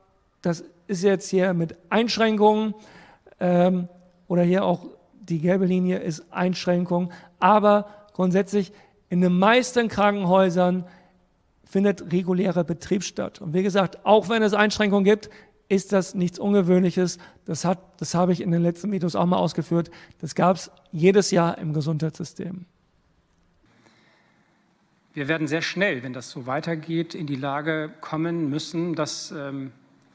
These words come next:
Speaker 2: Operationen wieder abgesagt werden müssen, um zusätzliche Intensivbetten verfügbar zu haben für die Behandlung von,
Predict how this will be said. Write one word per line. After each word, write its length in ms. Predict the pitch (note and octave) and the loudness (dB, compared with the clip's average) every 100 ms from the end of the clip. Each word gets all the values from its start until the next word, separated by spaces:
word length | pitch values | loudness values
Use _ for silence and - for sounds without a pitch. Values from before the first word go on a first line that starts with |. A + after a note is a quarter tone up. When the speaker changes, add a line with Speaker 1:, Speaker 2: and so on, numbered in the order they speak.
| _ _ - | _ _ -12
Speaker 2:
Operationen 680 | - D3+ C#3+ - E3+ F3+ E3+ | -8 -6 -6 -4 -4 -4 -6
wieder 180 | E3+ D#3+ | -6 -8
abgesagt 640 | - - C#3+ D#3 - - | -8 -14 -8 -8 -8 -10
werden 220 | D#3 D3 | -8 -6
müssen, 420 | C#3+ - D#3 D#3 | -8 -10 -12 -12
um 300 | - C#3+ C3 | -12 -12 -12
zusätzliche 600 | C3+ F3 D#3 D#3 - - F3+ | -14 -12 -10 -10 -14 -14 -14
Intensivbetten 840 | C#3+ C3+ B2 C#3+ - D3 C#3+ C#3 | -12 -12 -14 -14 -12 -10 -10 -10
verfügbar 500 | - C3 E3+ - D3+ | -12 -14 -14 -14 -14
zu 140 | - B2 | -12 -10
haben 240 | B2+ B2+ | -8 -8
für 140 | - | -10
die 300 | B2 C#3 B2 A2 _ _ _ _ _ _ _ - - | -14 -12 -12 -14 _ _ _ _ _ _ _ -14 -8
Behandlung 460 | G#2 C3+ C#3 B2+ | -6 -4 -4 -4
von, 440 | - D3+ B2 A#2+ | -8 -12 -12 -14